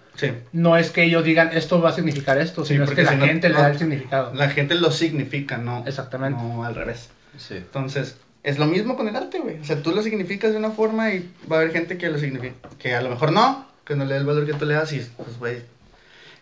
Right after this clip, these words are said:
Speaker 1: ese es el pedo, es la diversidad. Y ahorita el problema creo que con, con eso, con las definiciones de arte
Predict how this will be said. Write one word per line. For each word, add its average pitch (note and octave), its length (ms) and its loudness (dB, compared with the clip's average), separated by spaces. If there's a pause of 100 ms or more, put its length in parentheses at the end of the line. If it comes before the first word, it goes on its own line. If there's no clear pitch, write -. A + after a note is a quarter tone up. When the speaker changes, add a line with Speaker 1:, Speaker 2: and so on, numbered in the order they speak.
Speaker 1:
ese B2 140 -6
es C3+ 40 -8
el B2+ 160 -2
pedo, C3+ 280 4 (240)
es C3 80 -12
la C#3 120 4
diversidad. C#3 640 4
Y C#3 80 -2
ahorita C#3 240 2
el C#3+ 100 2
problema C3 380 -2
creo C#3+ 200 0
que D3 140 -6
con, A#2+ 420 -6
con A#2 220 -4
eso, C3 240 -4
con D3 120 0
las C3 100 2
definiciones B2+ 520 -6
de A#2+ 100 -2
arte D3+ 360 -4